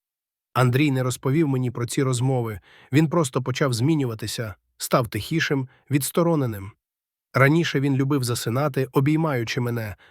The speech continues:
а тепер спав на своєму боці ліжка. Раніше він надсилав мені смішки,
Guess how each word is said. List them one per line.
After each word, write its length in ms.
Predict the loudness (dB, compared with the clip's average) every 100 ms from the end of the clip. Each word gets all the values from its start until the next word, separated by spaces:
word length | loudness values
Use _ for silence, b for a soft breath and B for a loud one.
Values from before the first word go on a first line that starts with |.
| B
а 100 | 4
тепер 300 | 4 4 0
спав 340 | -2 0 2
на 100 | 0
своєму 400 | 0 0 0 0
боці 320 | 0 -2 -2 -4
ліжка. 520 | -2 -4 -6 -14 -16 _ _ _ _ 0
Раніше 460 | 4 4 2 0
він 140 | 0 0
надсилав 420 | -2 -2 0 0
мені 220 | 0 -2
смішки, 560 | -4 -4 -6 -4 -4